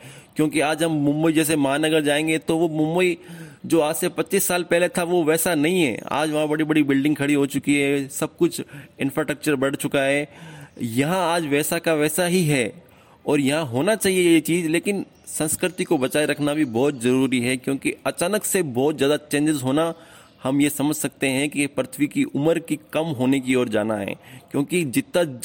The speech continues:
कोई चीज़ धीरे चलेगी, उतने ही ज़्यादा उस चीज़ की आयु ज़्यादा बढ़ेगी।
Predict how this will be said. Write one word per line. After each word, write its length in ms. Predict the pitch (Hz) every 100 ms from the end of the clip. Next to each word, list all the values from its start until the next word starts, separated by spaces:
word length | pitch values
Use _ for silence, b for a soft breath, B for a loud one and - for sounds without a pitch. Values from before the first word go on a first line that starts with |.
| -
कोई 220 | 147 151
चीज़ 280 | 151 151 131
धीरे 320 | 107 120 147
चलेगी, 500 | 151 143 151 165 175 B B _
उतने 260 | 139 143 165
ही 160 | 156 147
ज़्यादा 300 | 123 131 143 98 - 131
उस 160 | 120
चीज़ 200 | 135 131
की 100 | 147 - -
आयु 300 | 113 139 156 - - - _ - - -
ज़्यादा 320 | 104 - 110 110
बढ़ेगी। 420 | 101 98 92